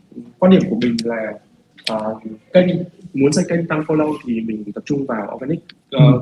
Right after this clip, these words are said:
Speaker 1: cố gắng đừng có thương mại hóa. Ờ, còn, ờ, chạy ad thì mọi người nên làm cái content riêng. Ờ, mình
Speaker 2: Ừ.
Speaker 1: đồng ý với quan điểm này chín mươi phần trăm, nhưng mà mười phần trăm còn lại là ở đây là,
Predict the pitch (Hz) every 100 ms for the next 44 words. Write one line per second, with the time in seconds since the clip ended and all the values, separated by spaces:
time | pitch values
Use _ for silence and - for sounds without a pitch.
0 | - 120 117 127 156 123 113 147 143 123
1 | 110 101 131 - _ _ _ _ _ 117
2 | 110 107 107 110 - 117 113 110 107 -
3 | - 107 - 135 117 117 - 113 - 113
4 | 113 135 135 107 - - 123 123 123 147
5 | 156 _ _ _ _ _ 110 107 113 139
6 | 107 - 147 151 160 139 175 170 156 104
7 | 113 110 107 - 156 214 180 180 165 147
8 | 170 190 156 139 127 123 151 131 123 110
9 | 110 - 107 127 139 123